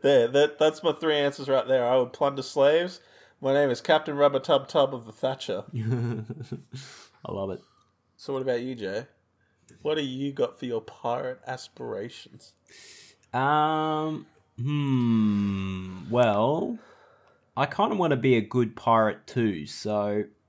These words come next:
Speaker 2: I wanna plunder, I wanna fight, um, parking inspectors. I wanna,
Speaker 1: Yep.
Speaker 2: I want them to be my main enemy.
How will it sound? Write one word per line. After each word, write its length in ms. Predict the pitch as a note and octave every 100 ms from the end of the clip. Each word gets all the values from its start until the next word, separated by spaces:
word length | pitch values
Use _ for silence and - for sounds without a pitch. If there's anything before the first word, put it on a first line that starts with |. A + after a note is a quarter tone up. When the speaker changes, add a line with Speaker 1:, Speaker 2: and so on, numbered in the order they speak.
| _
Speaker 2:
I 160 | A#2 C3+
wanna 220 | D#3+ D3
plunder, 460 | A#2+ - A#2 A2+ G#2+
I 500 | G#2 G#2 G2+ G2+ G2 - _ _ _ _ _ _ _ _ _ A#2
wanna 180 | D#3
fight, 380 | D#3+ - B2 A2 - _ -
um, 440 | G#2+ G2+ F#2 F#2 -
parking 400 | - G#2 A2+ G#2+
inspectors. 760 | F#2+ - E2 - - D2+ - - _ _ _ _ _ _ _ _ - - - -
I 80 | -
wanna, 220 | A2+ B2
Speaker 1:
Yep. 160 | A2 C#3+
Speaker 2:
I 40 |
want 160 | A#2 C3
them 140 | A2+
to 80 | A2
be 140 | A2 G#2+
my 160 | G#2
main 280 | G2+ G2+ G2
enemy. 500 | - G2+ G2+ E2+ -